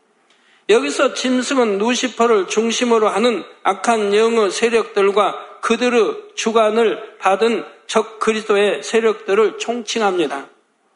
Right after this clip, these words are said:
이들이 전에 있었다가 시방 없다 했지요.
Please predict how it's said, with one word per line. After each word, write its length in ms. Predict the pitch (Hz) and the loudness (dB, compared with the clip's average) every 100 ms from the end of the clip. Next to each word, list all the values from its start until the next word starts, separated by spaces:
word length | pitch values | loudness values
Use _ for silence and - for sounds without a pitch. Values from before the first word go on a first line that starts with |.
| _ _ _ _ _ _ _ _ _ _ _ _ _ - _ _ _ _ _ _ - | _ _ _ _ _ _ _ _ _ _ _ _ _ -20 _ _ _ _ _ _ -2
이들이 420 | 247 311 311 277 | 2 2 0 -2
전에 340 | - 254 269 | 0 0 2
있었다가 520 | 247 240 233 247 226 | 0 0 0 0 0
시방 400 | 214 - 262 240 214 | 0 -2 0 2 2
없다 300 | 214 214 233 | 0 2 2
했지요. 580 | 208 202 180 190 240 | 2 0 -2 0 -2